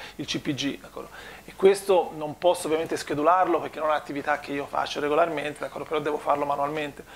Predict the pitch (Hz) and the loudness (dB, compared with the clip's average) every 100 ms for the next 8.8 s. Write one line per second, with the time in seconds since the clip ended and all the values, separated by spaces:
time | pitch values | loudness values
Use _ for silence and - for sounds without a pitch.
0 | - - - - 165 147 156 147 156 170 | -16 -16 -14 -6 0 2 2 0 2 4
1 | 180 - 147 - 170 175 165 - - 160 | 4 2 -2 0 4 4 4 2 4 4
2 | 143 135 147 139 156 139 147 143 151 147 | 4 0 -6 -8 -8 -8 -8 -6 -6 -6
3 | 135 - 135 139 135 131 131 151 180 160 | -10 -8 -4 -2 -2 -4 -2 4 4 2
4 | 139 147 143 139 151 143 151 143 147 147 | 0 2 4 4 2 0 -4 -4 0 2
5 | 143 151 147 135 147 151 143 - 139 - | 2 -4 -6 -8 -8 -4 -6 -6 -12 -8
6 | 151 156 - 151 143 147 147 - - - | -4 -4 -2 0 4 2 0 -10 -16 -6
7 | 147 147 147 147 143 143 143 135 - - | 0 2 4 6 6 4 0 -6 -14 -14
8 | - - - - 156 180 180 - | -16 -16 -10 2 6 6 4 0